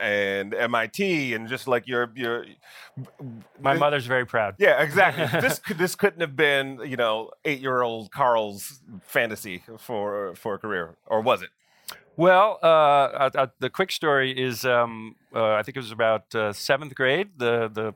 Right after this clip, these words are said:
Speaker 2: sort of prototypical, uh, English assignment, you know,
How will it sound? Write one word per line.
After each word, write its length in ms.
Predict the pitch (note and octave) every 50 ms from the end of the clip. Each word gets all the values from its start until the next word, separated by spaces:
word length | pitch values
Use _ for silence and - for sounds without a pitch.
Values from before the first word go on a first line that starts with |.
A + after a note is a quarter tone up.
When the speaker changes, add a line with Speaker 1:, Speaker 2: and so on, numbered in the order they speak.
| _
Speaker 2:
sort 180 | - - B2+ A#2+
of 140 | A2+ G2+ _
prototypical, 800 | - C#3 C3 C3 - - C#3 A2 C3 - C3 B2+ B2 A#2+ A2+ - - - - - - _
uh, 320 | - A#2+ A#2 A2+ A2 G#2+ - _
English 520 | C3+ C3+ C3+ B2+ B2+ A#2+ - - - - - _ _
assignment, 580 | - B2 - - D3 B2+ C3 C3+ C3+ C3+ C3 A2
you 120 | B2+ B2
know, 360 | B2 A#2+ A#2 A#2 A#2 A2+ G#2